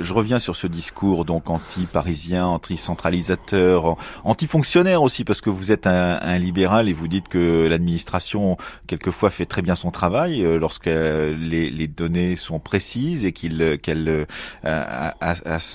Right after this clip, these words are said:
a un ordre de, du pouvoir politique très précis, a une sorte de ca-, carnet de route, euh,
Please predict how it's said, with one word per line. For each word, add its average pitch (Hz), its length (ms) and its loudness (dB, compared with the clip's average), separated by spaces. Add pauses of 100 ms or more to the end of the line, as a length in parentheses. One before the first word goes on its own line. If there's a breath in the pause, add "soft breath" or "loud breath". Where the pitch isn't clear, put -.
(540)
a 67 880 -4
un 92 260 2
ordre 113 360 6
de, 87 160 0
du 85 160 -4
pouvoir 95 280 2
politique 87 460 -2
très 104 200 -2
précis, 160 600 0
a 78 380 2
une 82 100 -4
sorte 85 160 0
de 80 100 -4
ca-, 87 200 4 (180)
carnet 90 240 4
de 80 80 -2
route, 98 320 -2
euh, 76 140 0